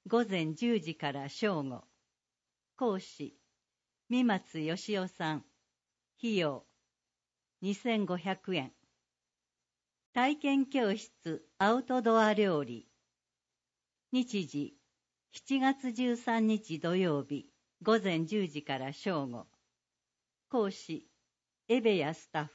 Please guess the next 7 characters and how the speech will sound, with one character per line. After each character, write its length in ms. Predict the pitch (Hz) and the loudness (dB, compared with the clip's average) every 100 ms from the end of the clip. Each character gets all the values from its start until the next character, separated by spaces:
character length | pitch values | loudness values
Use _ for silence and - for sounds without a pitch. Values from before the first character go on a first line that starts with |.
| _ | _
フ。 180 | 135 - _ _ _ _ _ _ _ | -16 -16 _ _ _ _ _ _ _
費 180 | 247 214 | 2 2
用、 220 | 147 117 | 2 -2
千 320 | - - 220 226 | -10 -4 -2 -2
八 180 | 226 220 | -4 -6
百 300 | - 190 - | -6 -6 -4
円。 200 | 165 110 | -4 -6